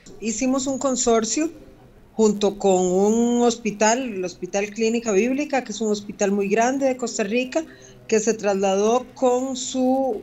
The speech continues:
hospital móvil a la frontera. Salieron hoy a las cinco de la mañana y en este momento ya deben estar tomando las pruebas. Eh, y junto con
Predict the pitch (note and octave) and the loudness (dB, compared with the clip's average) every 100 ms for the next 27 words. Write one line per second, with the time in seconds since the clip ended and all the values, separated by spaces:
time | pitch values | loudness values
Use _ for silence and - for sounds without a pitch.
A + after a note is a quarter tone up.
0 | - - G3 - A3 - G#3+ A#3 A3+ A3 | -12 -8 -8 -6 -6 0 2 2 2 4
1 | A3+ C4 D#4+ - - _ - F3+ F#3 F#3 | 2 2 -2 -8 -20 _ -8 -2 -2 -2
2 | F3 E3+ A3+ C4+ B3+ G3 G#3 A3 A3+ A#3 | -6 0 0 0 -2 -2 -2 0 0 0
3 | A#3 A3+ A3+ A3 B3 A3 F#3+ F#3 A3 B3 | -2 -2 -4 -2 -2 -2 -2 -2 0 -2
4 | C#4 F3+ F#3+ F#3+ G3 A#3+ A3+ G#3+ G#3+ G#3 | -4 -2 0 0 -4 -2 0 2 0 -2
5 | F#3+ F#3 G3+ A3 G#3 G3+ G#3 G3+ F#3 F3+ | -2 0 2 0 -2 -2 -4 -4 -4 -2
6 | F#3 F#3+ G#3 G3+ F#3+ - G#3+ A#3+ E4 - | -2 -2 -2 -2 -6 -2 0 2 0 -4
7 | - - - - - - _ - G3 G3+ | -12 -20 -20 -20 -20 -20 _ -4 0 0
8 | G3 G3 - G#3+ G#3 A3 G#3+ A3 G#3+ G3+ | 0 -2 -4 -2 -2 -2 -4 -4 -2 -2
9 | G3+ G3+ G3 G3 F#3 | -2 -4 -4 -4 -8